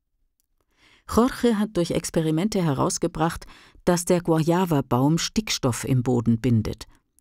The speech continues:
Er weiß, dass die stacheligen Palmen fette Böden bevorzugen. Er weiß, dass Ajosacha in der weiblichen Form ein Busch ist und in der männlichen eine Schlingpflanze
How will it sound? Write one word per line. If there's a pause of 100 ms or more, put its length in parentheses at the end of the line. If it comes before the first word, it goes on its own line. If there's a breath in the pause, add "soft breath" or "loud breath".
Er
weiß,
dass
die
stacheligen
Palmen
fette
Böden
bevorzugen. (400 soft breath)
Er
weiß,
dass
Ajosacha
in
der
weiblichen
Form
ein
Busch
ist
und
in
der
männlichen
eine
Schlingpflanze